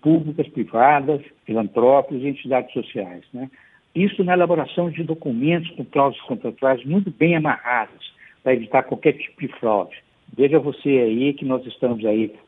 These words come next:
todos os dias, sem exceção, tem, descobre-se um escândalo, descobre-se uma, uma concorrência mal feita, fraudes, né? Então, o intuito do, do Instituto Ética, com essa plataforma que foi criada, é exatamente para inibir isso, né?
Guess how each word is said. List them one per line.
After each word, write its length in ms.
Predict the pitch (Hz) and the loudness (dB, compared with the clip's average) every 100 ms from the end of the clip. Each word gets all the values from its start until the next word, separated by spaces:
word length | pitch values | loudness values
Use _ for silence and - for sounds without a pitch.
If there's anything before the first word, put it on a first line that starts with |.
| _ | _
todos 380 | 202 247 185 143 | 4 4 2 -2
os 160 | 113 | -4
dias, 400 | 90 113 147 147 - - _ - | -2 0 2 2 0 -14 _ -6
sem 140 | 160 | -4
exceção, 680 | 165 - 113 - 139 143 143 _ | -4 -6 -8 -4 -2 -2 -6 _
tem, 320 | 127 131 120 - _ _ | -4 -2 -2 -8 _ _
descobre-se 480 | - - 139 - - | -6 0 0 -2 -6
um 100 | 131 | -6
escândalo, 540 | - - 123 127 120 | -6 -6 -4 -4 -4
descobre-se 520 | 113 - 123 107 - | -8 -2 -2 -2 -8
uma, 220 | 117 110 104 - _ _ - | -8 -6 -8 -16 _ _ -8
uma 180 | 110 | -6
concorrência 560 | 113 120 - 110 117 113 | -4 -4 -4 -4 -4 -4
mal 160 | 110 95 - | -6 -8 0
feita, 580 | 135 135 127 - 127 123 _ _ _ - | 4 4 0 -4 -8 -8 _ _ _ -2
fraudes, 540 | 139 135 131 127 123 127 - _ _ _ - | 4 6 6 4 0 -10 -14 _ _ _ -14
né? 140 | 123 - _ | -14 -14 _
Então, 300 | - 135 196 196 | -8 -2 -2 2
o 80 | 196 | 2
intuito 500 | 196 214 254 240 175 | 2 2 2 2 -2
do, 280 | 117 107 | -2 -2
do 160 | 107 117 | -2 -4
Instituto 420 | 110 - 113 117 | -4 -8 -6 -2
Ética, 340 | 110 135 - - | 0 -2 -4 -8
com 100 | 139 | -6
essa 220 | 135 123 | -4 -4
plataforma 680 | 113 113 - - 151 175 151 | -6 -4 -6 0 2 2 -2
que 100 | - | -12
foi 120 | 113 | -14
criada, 480 | - 98 151 160 120 _ _ | -10 0 2 2 -2 _ _
é 60 | 143 | -2
exatamente 520 | 135 185 180 156 160 | 2 0 0 -4 -4
para 100 | 170 | -4
inibir 500 | 175 156 151 151 120 | -4 -2 0 0 0
isso, 180 | - - | -6 -6
né? 180 | 131 | -4